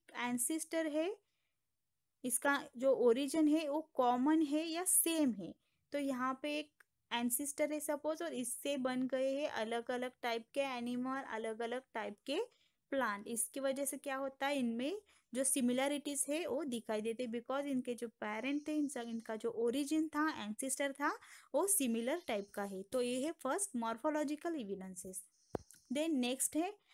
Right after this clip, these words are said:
एनाटॉमिकल एविडेंसेस। तो एनाटॉमिकल एविडेंसेस क्या कहता है? ये कहता है कि इनमें किसी भी टाइप का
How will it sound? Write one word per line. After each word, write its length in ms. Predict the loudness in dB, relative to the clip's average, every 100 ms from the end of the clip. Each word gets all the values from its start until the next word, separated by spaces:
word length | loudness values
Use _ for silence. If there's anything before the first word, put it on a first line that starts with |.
| _
एनाटॉमिकल 800 | 0 2 2 2 0 0 0 -2
एविडेंसेस। 720 | -2 -2 -2 -2 -4 -6 -8 -4
तो 100 | -2
एनाटॉमिकल 800 | 0 -2 -2 -2 0 0 0 0
एविडेंसेस 540 | -2 -2 0 0 0 0
क्या 220 | -2 -2
कहता 360 | -2 -2 -2
है? 280 | 0 0 -2
ये 60 | -6
कहता 400 | -4 -4 -2 -2
है 120 | -2
कि 160 | -4 -6
इनमें 540 | -4 -2 0 0 -2 -6 -20 _
किसी 380 | 0 4 6 4
भी 140 | 4
टाइप 380 | 2 0 -4 -4 -4 0
का 260 | 2 0